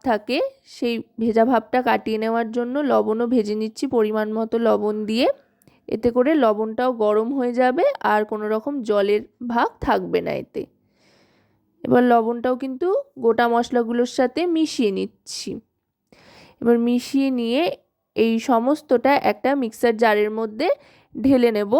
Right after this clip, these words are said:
ঢেলে নিয়ে একটু ঠান্ডা করে গুঁড়ো করে নেব।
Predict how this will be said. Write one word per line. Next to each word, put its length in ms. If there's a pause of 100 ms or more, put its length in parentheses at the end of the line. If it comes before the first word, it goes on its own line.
(360)
ঢেলে 300
নিয়ে 280 (240)
একটু 220
ঠান্ডা 380
করে 220 (180)
গুঁড়ো 200
করে 240
নেব। 200